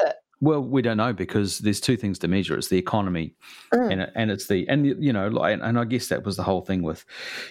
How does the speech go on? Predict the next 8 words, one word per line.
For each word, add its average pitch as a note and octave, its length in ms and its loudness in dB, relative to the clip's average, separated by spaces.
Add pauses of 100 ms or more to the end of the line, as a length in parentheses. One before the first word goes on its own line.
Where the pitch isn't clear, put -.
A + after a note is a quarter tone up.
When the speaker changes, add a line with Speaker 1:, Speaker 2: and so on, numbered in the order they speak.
(140)
Speaker 2:
people G2 240 2
taking F#2 320 -2
herd A2 280 0
immunity, F#2 440 -2
for F2 160 0
example. F2 560 -2
It's G2+ 180 -4
like, F#2+ 180 0